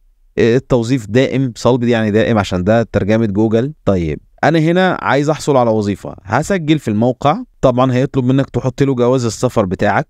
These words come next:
بعد ما تحط له جواز السفر هيبدأ يفتح لك صفحة تسجيل زي الصفحة اللي، آه، بتسجل بيها في فيسبوك بالظبط، وبمجرد ما هتسجل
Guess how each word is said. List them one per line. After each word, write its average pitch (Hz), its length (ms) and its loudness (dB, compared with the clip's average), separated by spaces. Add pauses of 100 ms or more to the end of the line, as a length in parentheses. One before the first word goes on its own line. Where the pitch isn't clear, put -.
(200)
بعد 175 200 4
ما 147 120 0
تحط 127 240 -6
له 156 80 4
جواز 147 200 2
السفر 156 280 0
هيبدأ 147 360 2
يفتح 151 340 -2
لك 147 280 -2
صفحة 143 340 -2
تسجيل 127 640 -2 (540)
زي 143 420 2
الصفحة 147 680 -2 (400)
اللي، 147 520 2 (120)
آه، 92 260 2
بتسجل 135 460 0
بيها 135 220 2
في - 120 -14
فيسبوك 120 460 0
بالظبط، 104 400 0 (140)
وبمجرد 185 560 2
ما 139 140 2
هتسجل 151 600 0